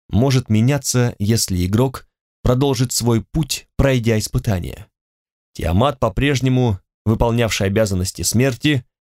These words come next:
дал Саджи намёк на то, что на девятом кругу ада есть путь в чистилище, которое является ещё одной зоной испытания, за прохождение которой игрок – получает особые способности. Старый знакомый Саджи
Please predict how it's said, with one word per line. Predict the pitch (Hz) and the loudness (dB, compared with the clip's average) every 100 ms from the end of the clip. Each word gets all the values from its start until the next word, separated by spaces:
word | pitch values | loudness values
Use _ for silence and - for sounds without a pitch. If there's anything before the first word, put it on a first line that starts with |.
| _ - | _ -16
дал | - 87 120 | -4 0 0
Саджи | 127 117 113 117 | 0 -2 0 0
намёк | 113 113 117 | 2 0 0
на | 110 104 | -2 -2
то, | - | -2
что | 123 - 110 104 | -2 -2 -2 -2
на | 90 104 | 0 0
девятом | 104 123 123 - 92 | 2 2 2 -2 -4
кругу | - 107 95 95 - | -2 0 0 -2 -2
ада | 139 92 - - _ _ _ | -2 -4 -8 -12 _ _ _
есть | - 82 127 - - - | -2 0 2 0 -6 -2
путь | 135 - | -2 -2
в | - | -2
чистилище, | - 110 - 160 117 - - | -2 -2 -2 -2 0 0 -2
которое | 92 90 113 107 | -4 -2 0 2
является | 104 117 123 - 107 | 2 2 0 -2 0
ещё | 117 135 - 135 | 0 0 0 0
одной | 131 127 123 | 0 0 0
зоной | 104 107 101 | 2 2 0
испытания, | - 101 123 135 143 143 - _ _ - | -2 -2 0 0 0 -2 -8 _ _ -4
за | 95 127 | 0 0
прохождение | 120 110 117 104 120 113 | 0 0 -2 2 0 0
которой | 101 107 131 113 110 | -2 -2 0 0 0
игрок – | 104 98 120 143 - - _ _ | 0 2 2 -2 -6 -14 _ _
получает | 135 135 - 123 113 | 0 0 0 0 0
особые | 107 - 101 95 | -2 -2 0 0
способности. | - 101 101 80 76 - - _ _ _ _ _ _ _ _ _ _ _ - | -2 -2 -2 -4 -6 -8 -12 _ _ _ _ _ _ _ _ _ _ _ -10
Старый | - 156 156 139 | -4 0 0 0
знакомый | 131 127 139 123 | -2 -2 -2 -2
Саджи | - 117 107 117 127 107 | -2 -2 0 0 0 0